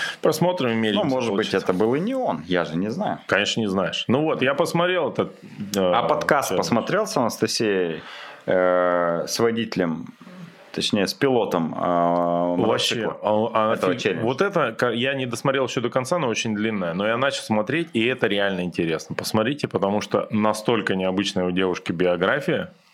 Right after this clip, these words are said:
Speaker 1: прикольная. Ну, прям вообще. То есть
Speaker 2: Я
Speaker 1: там
Speaker 2: увидел просто тайминг, два часа двадцать, там,
Speaker 1: Да.
Speaker 2: пять минут, я немножко так
Speaker 1: Не, она клевая, она такая. Короче, прикинь, ну, вот, может, спойлер, да, один?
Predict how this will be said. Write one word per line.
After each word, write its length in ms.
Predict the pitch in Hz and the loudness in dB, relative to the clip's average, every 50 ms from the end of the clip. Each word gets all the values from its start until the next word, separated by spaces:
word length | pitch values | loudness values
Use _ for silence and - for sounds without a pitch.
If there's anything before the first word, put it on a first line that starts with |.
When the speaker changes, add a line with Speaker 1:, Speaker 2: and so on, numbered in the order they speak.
| _ _ _ - | _ _ _ -2
Speaker 1:
прикольная. 680 | - - 92 - - 101 95 87 82 80 - - - - | 0 0 0 2 2 2 2 2 0 -2 -4 -6 -6 -4
Ну, 260 | - 104 110 110 90 | 0 0 0 0 0
прям 380 | - - - 104 98 92 90 87 | 0 0 2 2 2 2 2 2
вообще. 440 | 85 87 - - - 80 78 78 - _ _ - | 0 0 0 0 -2 -2 -4 -6 -8 _ _ 0
То 80 | - 127 | 0 2
есть 120 | 127 90 | 2 2
Speaker 2:
Я 80 | 90 101 | 2 2
Speaker 1:
там 240 | 107 113 113 107 107 | 2 2 2 2 2
Speaker 2:
увидел 280 | 110 117 123 117 113 101 | 0 0 0 0 0 0
просто 300 | - 113 - - - 104 | -2 -2 -2 -2 -4 -2
тайминг, 520 | - - 123 139 151 143 113 95 87 82 | 2 2 2 2 2 0 0 0 -2 -2
два 400 | 82 85 92 92 98 101 95 90 | 0 2 2 4 4 4 2 2
часа 340 | 85 - - - - 92 85 | 0 -2 -2 0 2 2 2
двадцать, 360 | 82 85 85 82 - - - - - - | 0 -2 -4 -4 -6 -8 -10 -6 -4 -4
там, 200 | 80 76 85 87 | -2 -2 -2 0
Speaker 1:
Да. 80 | 90 | 0
Speaker 2:
пять 220 | 87 95 85 - - | 0 0 0 0 0
минут, 460 | 90 87 92 107 113 113 113 - - | 0 0 0 0 0 -2 -4 -2 -2
я 280 | 82 82 82 80 80 80 | 0 2 2 2 2 0
немножко 460 | 80 80 80 82 82 80 - - - | 0 -2 -2 -2 -4 -4 -8 -8 -4
так 160 | - - - - _ - - - | -4 -4 -4 -6 _ -10 -4 -2
Speaker 1:
Не, 140 | 139 175 202 | 0 0 2
она 220 | 175 131 123 127 | 0 0 0 -2
клевая, 500 | 127 - 175 185 202 190 151 127 107 98 | 0 0 0 0 0 0 0 0 0 0
она 180 | 98 101 104 107 | 0 0 -2 0
такая. 360 | - 110 - - 123 101 - | -2 -2 0 0 0 0 0
Короче, 500 | 110 - 120 123 139 143 - - 127 110 | 0 0 2 2 2 2 0 0 -2 -2
прикинь, 480 | 92 - - 127 120 - 180 180 160 120 | -2 -2 -2 -2 0 0 -2 0 0 0
ну, 120 | 113 127 | 0 0
вот, 100 | 143 139 | 0 -2
может, 300 | 127 151 165 143 120 113 | -2 -2 -2 -2 -2 -4
спойлер, 500 | - - - 139 135 113 101 95 92 95 | -6 -4 0 2 2 2 2 0 -2 -2
да, 240 | 90 104 127 147 151 131 | 0 -2 -2 -2 -4 -6
один? 340 | 101 87 85 87 85 82 | -6 -4 -2 -2 -4 -4